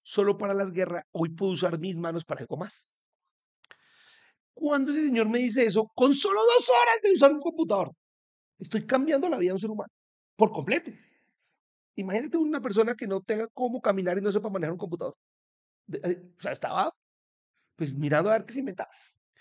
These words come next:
Entonces yo dije, "Yo tengo que empezar a cambiar el país". Y empecé, empezamos a montar carpas transparentes en los municipios más alejados. El primero fue en Buenaventura, en la mitad de, del Mar Bonito. Y entré, entré a la gente a aprender a manejar computador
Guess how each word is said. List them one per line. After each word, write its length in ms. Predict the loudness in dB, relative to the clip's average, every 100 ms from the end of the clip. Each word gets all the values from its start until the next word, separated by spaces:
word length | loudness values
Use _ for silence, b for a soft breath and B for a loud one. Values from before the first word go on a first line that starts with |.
| b b b b _
Entonces 200 | -10 -6
yo 60 | -2
dije, 260 | -2 -4
"Yo 220 | -8 -20 _ _ _
tengo 180 | -14 -12
que 120 | -10
empezar 300 | -8 -6 -6
a 40 | -8
cambiar 300 | -10 -8 -10
el 60 |
país". 360 | -10 -12 -12 _ _ _ _ b b
Y 120 | -6 -4
empecé, 520 | -2 2 6 4 2 _ -4
empezamos 420 | -2 2 4 4
a 40 |
montar 340 | 4 2 0 0 -4
carpas 400 | -6 -4 -10 -8
transparentes 640 | -10 -4 -2 -2 -6 -20 -6
en 180 | -4 0
los 220 | -2 -2
municipios 460 | -6 -4 -4 -6 -6
más 120 | -2
alejados. 280 | 0 0 -2
El 40 |
primero 260 | -4 -6 -2
fue 120 | -2
en 40 |
Buenaventura, 520 | -2 -2 -4 -4 0
en 80 | 0
la 80 | 0
mitad 300 | -4 -4 -2
de, 200 | -2 -2 b b -6
del 160 | -4
Mar 200 | -2 -2
Bonito. 420 | -2 -4 -4 -4 -6 B B -6
Y 100 | -2
entré, 360 | -2 -4 -8 -6
entré 240 | -2 2
a 40 | 2
la 60 |
gente 220 | 4 2 0
a 180 | -4
aprender 320 | -6 -6 -6 -4
a 60 |
manejar 240 | -6 -8 -10
computador 480 | -10 -8 -8 -10